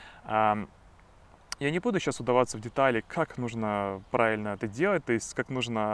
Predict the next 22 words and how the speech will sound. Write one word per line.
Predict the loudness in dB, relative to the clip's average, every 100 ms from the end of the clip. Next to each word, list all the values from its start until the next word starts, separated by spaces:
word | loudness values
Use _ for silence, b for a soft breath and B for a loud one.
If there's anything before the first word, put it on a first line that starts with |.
| -4
а, | -6 -6 -8 -8 -10 -12 -12
создать | -6 -2 -2 -2
аккаунт | -2 0 0 -4
Google. | -4 -2 0 -2 -2 -4 B B B -4
А, | 0 0
не | 0
буду | -4 -2
говорить, | -2 -4 -8
что | -8 -4 -2
нужно, | -2 -4 -2
а, | 0 0 -2 -6 -8 -8 -10 -10
там, | -12 -12 -12 -14 -10
телефон | -6 -4 0 0 -2
с, | -6 -12
с | -10 -8
собой | -6 -2 -2
иметь, | -2 -6 -8
что | -8
нужно | -6 -6
подтвердить | -10 -10 -8 -6 -8
свой | -6 -6 -6
аккаунт. | -6 -6 -6